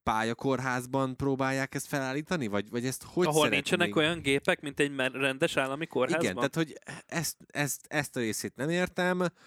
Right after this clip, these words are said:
Speaker 1: Viszont azt olyan szempontból meg szerencsések vagyunk, hogy ugye az Arena négyen nagyon sok amerikai sportot közvetítünk, ott fullba van tolva a kretén, láthatjuk, hogy hétről hétre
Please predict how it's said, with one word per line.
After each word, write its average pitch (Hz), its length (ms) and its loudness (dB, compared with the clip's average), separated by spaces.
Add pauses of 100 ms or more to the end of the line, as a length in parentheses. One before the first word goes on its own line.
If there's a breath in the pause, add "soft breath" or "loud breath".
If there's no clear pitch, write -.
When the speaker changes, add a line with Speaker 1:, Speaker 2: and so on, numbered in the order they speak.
(1120 soft breath)
Speaker 1:
Viszont 190 540 0 (520)
azt - 420 -6 (340)
olyan 165 180 2
szempontból 131 480 0
meg 117 200 -4
szerencsések 92 600 -6
vagyunk, 113 520 -4 (540)
hogy 110 180 0 (380)
ugye 104 240 -4
az 104 100 -4
Arena 107 280 0
négyen 101 260 -2
nagyon 113 260 2
sok - 200 -6
amerikai 98 440 -2
sportot 95 440 -6
közvetítünk, 127 720 -4 (420)
ott 190 200 -4
fullba 98 320 -2
van 92 160 -4
tolva 92 240 -4
a 73 60 -8
kretén, 117 560 -2 (440 soft breath)
láthatjuk, 113 600 -2
hogy 110 160 -2
hétről 135 420 0
hétre 120 540 0